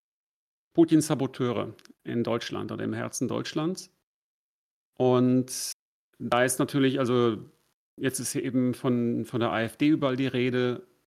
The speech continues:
Da gibt's Abhörprotokolle und, äh, gibt's Verhaftungen, gibt's, denke ich, wahrscheinlich auch jede Menge Beweise mittlerweile, aber der, die feindlichen Geheimdienste, die konzentrieren sich natürlich nicht auf die A F D. Das ist ja Quatsch. Die haben ganz,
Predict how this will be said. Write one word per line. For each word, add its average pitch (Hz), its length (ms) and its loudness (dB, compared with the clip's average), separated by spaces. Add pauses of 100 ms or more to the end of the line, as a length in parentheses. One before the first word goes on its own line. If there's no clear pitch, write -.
(240)
Da 110 640 -2
gibt's - 360 -8
Abhörprotokolle 113 1200 -4
und, - 540 -14 (120)
äh, 107 840 -10
gibt's - 180 -10
Verhaftungen, 113 960 -6
gibt's, 123 200 -14
denke 107 240 -8
ich, - 120 -18 (140)
wahrscheinlich 117 400 -6
auch 113 220 -8
jede 123 180 -4
Menge 117 240 0
Beweise 110 440 0
mittlerweile, 113 600 -4
aber 104 320 -2 (1120)
der, - 480 -2
die - 200 -12
feindlichen 127 420 4
Geheimdienste, 117 520 2
die 104 120 -2
konzentrieren 113 520 -2
sich 104 140 -4
natürlich 104 320 -8
nicht - 200 -8
auf 110 140 -14
die - 220 -10
A - 60 -10
F - 180 -14
D. 82 160 -10
Das - 160 -14
ist - 100 -14
ja 117 60 -18
Quatsch. - 420 -16
Die 117 140 -12
haben 110 160 -8
ganz, - 480 -10